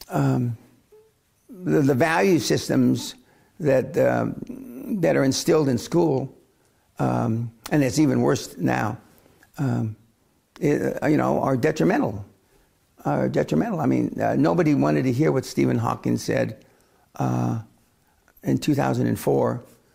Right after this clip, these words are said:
Uh, I didn't figure it out till two thousand, about ten years ago, two thousand and twelve. <coughs> But I can, you know, I, I, uh, I can prove to you,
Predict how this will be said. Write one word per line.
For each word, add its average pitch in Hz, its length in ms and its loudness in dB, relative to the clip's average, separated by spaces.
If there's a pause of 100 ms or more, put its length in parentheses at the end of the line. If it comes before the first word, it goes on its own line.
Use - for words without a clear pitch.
(460)
Uh, 131 560 -8
I 143 200 0
didn't 151 160 0
figure 127 200 0
it 123 60 2
out 123 180 0
till 127 80 -4
two 127 160 -4
thousand, 127 220 0
about 120 220 -2
ten 131 160 0
years 127 180 0
ago, 123 140 0
two - 160 -6
thousand 120 320 -2
and 110 100 -4
twelve. 127 480 0 (500)
<coughs> - 1300 0 (560)
But 135 120 2
I 139 100 2
can, - 260 -2
you 165 80 4
know, 156 120 2
I, 139 500 0
I, - 40 -4
uh, - 340 -2 (120)
I 170 120 0
can 160 120 0
prove 170 220 2
to 127 60 2
you, - 260 -2